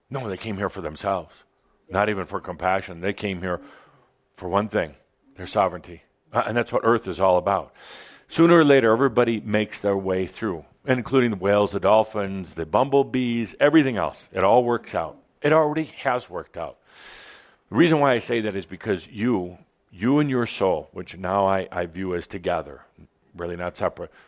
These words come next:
long time ago you chose ascension, uh, self-realization,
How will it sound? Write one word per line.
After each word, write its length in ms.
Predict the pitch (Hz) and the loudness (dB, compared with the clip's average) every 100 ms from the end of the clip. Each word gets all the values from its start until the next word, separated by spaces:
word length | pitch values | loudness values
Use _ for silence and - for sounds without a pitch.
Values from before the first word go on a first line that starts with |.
| _ | _
long 200 | 131 160 | 0 0
time 240 | 143 131 120 | -2 -4 -4
ago 260 | 87 87 87 | -4 -6 -6
you 140 | 95 | -12
chose 440 | 90 - 92 87 - | -14 -4 -4 -4 -10
ascension, 560 | - - 92 80 76 73 _ _ - | -10 -6 -6 -6 -16 -20 _ _ -16
uh, 140 | 113 | -14
self-realization, 1120 | 110 - 143 135 127 120 101 98 92 - 76 | -4 2 2 2 -2 -2 0 -2 -2 -8 -18